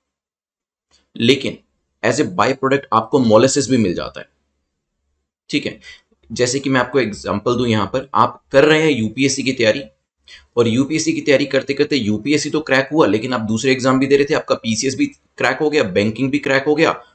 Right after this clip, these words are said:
और एसएससी भी क्रैक हो गया। तो ये क्या है? ये बाय प्रोडक्ट्स, ठीक है। इसकी तैयारी आप नहीं कर रहे थे, ये सोच के तैयारी नहीं कर रहे थे, लेकिन साथ में ये एग्जाम भी क्रैक हो गए। बहुत बार आपने देखा भी होगा अपने सीनियर्स के साथ,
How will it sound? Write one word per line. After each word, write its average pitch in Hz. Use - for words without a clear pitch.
और 151
एसएससी 120
भी 90
क्रैक 78
हो 92
गया। 110
तो 120
ये 135
क्या 147
है? 170
ये 156
बाय 107
प्रोडक्ट्स, -
ठीक 160
है। 120
इसकी 117
तैयारी 147
आप 156
नहीं 151
कर 147
रहे 139
थे, 156
ये 143
सोच 131
के -
तैयारी 131
नहीं 131
कर 127
रहे 139
थे, 139
लेकिन 131
साथ 95
में 131
ये 127
एग्जाम 92
भी 95
क्रैक -
हो 73
गए। 73
बहुत 160
बार 165
आपने 143
देखा 110
भी 107
होगा 104
अपने 104
सीनियर्स 101
के 107
साथ, 107